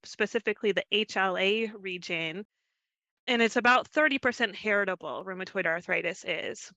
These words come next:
After that, there are a couple risk factors that everybody should know about.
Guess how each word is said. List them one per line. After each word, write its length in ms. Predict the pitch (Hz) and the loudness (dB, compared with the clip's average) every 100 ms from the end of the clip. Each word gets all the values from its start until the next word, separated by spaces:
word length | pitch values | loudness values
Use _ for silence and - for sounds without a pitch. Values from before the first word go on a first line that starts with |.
| _ - | _ -2
After 400 | 240 277 269 233 | 2 2 4 4
that, 300 | 233 262 294 _ _ | 6 6 4 _ _
there 220 | 240 262 - | 2 2 4
are 260 | 226 262 | 4 6
a 60 | 269 | 4
couple 380 | - 254 247 220 | 2 -2 0 0
risk 220 | 220 - | -2 2
factors 420 | 220 - 233 233 | 0 2 -2 -2
that 160 | 202 185 | 0 0
everybody 480 | 190 208 202 208 | 0 -2 -2 -4
should 240 | 208 202 180 | -6 -8 -6
know 240 | 185 190 | -2 0
about. 380 | 214 214 233 | 2 4 4